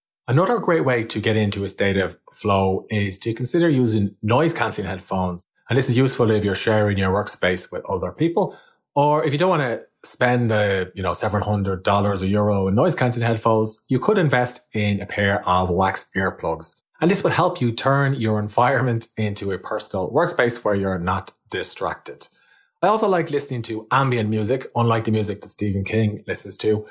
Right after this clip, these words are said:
And if you're wondering what to listen to or try, I'd recommend searching for the album Rainfall by Joe Baker on YouTube or Spotify. It's basically rainfall music on repeat,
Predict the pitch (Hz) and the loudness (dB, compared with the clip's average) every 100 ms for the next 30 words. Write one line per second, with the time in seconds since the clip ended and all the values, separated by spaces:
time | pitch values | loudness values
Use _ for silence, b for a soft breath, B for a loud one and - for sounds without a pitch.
0 | B B - 123 135 170 226 214 185 147 | B B -2 2 4 4 4 2 2 2
1 | 139 147 139 131 - _ - 123 123 123 | 0 0 0 0 -4 _ -2 2 4 4
2 | 104 90 - 131 123 120 120 135 170 170 | 2 -2 0 2 4 2 -2 0 0 0
3 | 165 147 139 156 147 160 139 117 110 110 | 2 0 0 -2 -2 -4 -4 -4 0 0
4 | 110 104 104 101 101 127 151 147 110 104 | 2 0 -2 -4 0 2 2 2 2 2
5 | 101 98 101 113 107 107 107 - 104 - | 2 -2 2 2 2 0 0 0 -2 0
6 | 98 98 104 107 - 104 87 - 95 92 | 0 2 2 0 0 0 0 -2 -2 -2
7 | - - 107 - b b b - 165 214 | -2 -2 -4 -6 b b b -4 0 2
8 | 208 175 135 110 147 160 139 120 110 107 | 2 0 0 2 2 2 2 2 0 -4
9 | 98 - - 107 107 98 - 104 92 | -6 -6 -2 0 2 -2 -2 -2 -4